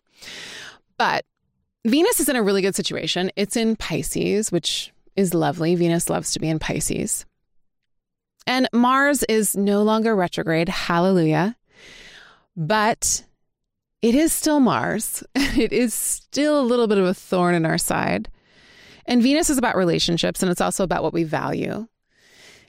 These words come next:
And Mars is here to aggravate something. And because Venus talks about relationships or symbolizes relationships and beauty and harmony,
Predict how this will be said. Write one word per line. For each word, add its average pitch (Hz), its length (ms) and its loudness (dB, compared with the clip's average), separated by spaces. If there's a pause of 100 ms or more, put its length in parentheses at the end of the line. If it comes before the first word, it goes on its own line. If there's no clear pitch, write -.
(140)
And 285 180 4
Mars 359 340 4
is 415 160 0
here 349 140 4
to - 160 -2
aggravate 202 440 0
something. 170 540 -4 (1300)
And 262 120 2
because 277 380 2
Venus 254 400 0
talks - 340 -4
about 196 220 0
relationships 214 720 0
or 160 240 0
symbolizes 196 640 0
relationships 180 680 0
and 160 160 -4
beauty 185 360 2
and 165 120 -2
harmony, 175 600 0